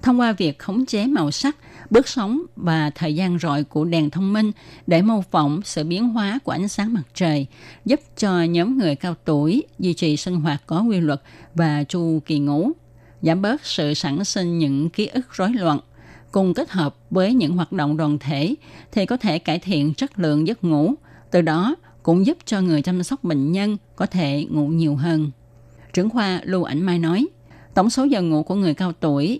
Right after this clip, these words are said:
vốn chỉ có năm tiếng rưỡi, đã tăng đến bảy tiếng mười ba phút, cũng tức là tăng ba mươi bảy phần trăm. Và đặc biệt, cái mà mọi người cho là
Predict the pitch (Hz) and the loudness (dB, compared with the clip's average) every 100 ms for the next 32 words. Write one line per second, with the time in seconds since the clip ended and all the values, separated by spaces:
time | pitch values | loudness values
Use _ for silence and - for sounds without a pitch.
0 | - - 185 214 339 - 277 202 208 175 | -8 -2 2 2 0 0 0 2 0 0
1 | 170 180 196 185 147 175 330 - - - | -2 -2 -4 -2 0 0 -2 -8 -16 -4
2 | 185 214 196 180 175 233 - 160 143 196 | -2 0 -2 0 0 -2 -2 -4 -2 -2
3 | 190 269 190 143 165 156 247 - - - | 0 0 0 0 -2 -2 -6 -6 -16 -10
4 | - 160 202 294 202 151 - 185 175 - | 0 0 0 -2 -2 -4 -2 0 0 -2
5 | 175 180 151 160 180 147 185 175 160 - | -2 0 -2 -2 -2 -2 -2 -2 -2 -6
6 | - - - 190 175 170 190 160 165 - | -16 -20 0 2 2 0 -2 -4 -4 -14
7 | - - 208 330 196 156 165 175 156 147 | -20 0 2 2 2 0 0 2 0 0
8 | 196 175 165 147 | -2 -2 -2 -2